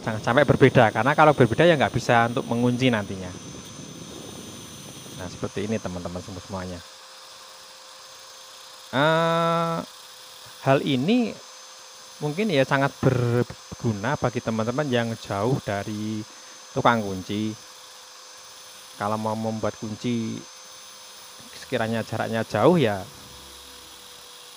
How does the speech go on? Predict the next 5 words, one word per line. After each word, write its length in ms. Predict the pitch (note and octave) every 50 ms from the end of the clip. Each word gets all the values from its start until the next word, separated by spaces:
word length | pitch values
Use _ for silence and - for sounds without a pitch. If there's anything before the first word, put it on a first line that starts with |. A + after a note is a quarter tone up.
| - - - -
semoga 320 | C3 A2+ G#2+ - - D3+
bisa 160 | - - C3+ -
bermanfaat, 560 | B2+ A#2 A2+ A2+ A2+ A2 - - - - - - - - - - - - - - - - - - - - - - - - - - - - - -
bisa 240 | - - A#2 C3+ A#2+
ditiru. 420 | - C3 B2 D3+ C#3+ D3+ D3+ C3+